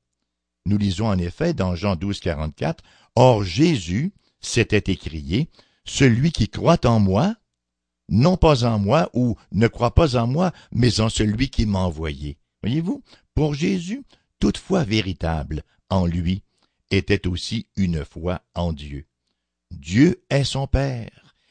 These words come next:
et il l'a envoyé, il a été envoyé par le Père comme une révélation de ce dernier, de sorte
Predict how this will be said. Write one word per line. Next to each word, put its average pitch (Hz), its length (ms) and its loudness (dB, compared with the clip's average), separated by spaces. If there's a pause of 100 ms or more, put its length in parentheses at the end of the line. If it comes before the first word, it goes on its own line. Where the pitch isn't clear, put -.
(140)
et 151 360 4
il 113 380 0
l'a 101 280 -2
envoyé, 123 680 -2 (220)
il 113 200 2
a 110 60 4
été 107 340 -2
envoyé 135 460 0
par 95 180 0
le 87 140 -2
Père 90 340 -2 (340)
comme 117 220 2
une 110 140 4
révélation 120 640 0
de 104 120 0
ce 95 140 -4
dernier, 80 580 -4 (380)
de 95 240 2
sorte - 540 -2